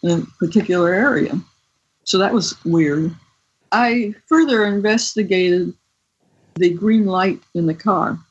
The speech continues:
because as I was driving toward and seeing the small thing on the ground, the inside of the car lit up in green.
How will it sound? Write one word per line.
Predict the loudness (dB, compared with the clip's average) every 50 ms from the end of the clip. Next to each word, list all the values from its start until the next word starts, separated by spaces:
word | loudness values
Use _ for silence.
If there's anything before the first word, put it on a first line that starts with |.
| _ _ _ _ _ _ _ _ _ _
because | 0 0 2 2 2 2 2 0 -2 -4 -8 _ _ _ _ _ -14 -2 -2
as | 0 0 2
I | 0
was | 0 -2 0
driving | 0 2 2 2 2 0 -2 -2
toward | -4 -4 -4 -4 -4 -6 -12 _ -16 -8
and | -4 -4 -4 -2
seeing | 0 0 0 2 2
the | 0 0 0
small | 0 -2 -2 -2 -4 -4 -4 -4 -6 -8 -10 _
thing | -4 -2 -2 0
on | 0 0
the | -2 -2
ground, | -2 0 0 2 2 0 -2 -4 -8 -16 -20 _ _ _ _ _ _ _
the | -2 0 0
inside | 0 0 0 0 0 0
of | 0 -2
the | -4 -4
car | -2 0 0 2
lit | 0 0 -2
up | -2 -4 -2
in | -2 -2
green. | 0 0 0 0 0 0 0 -2 -2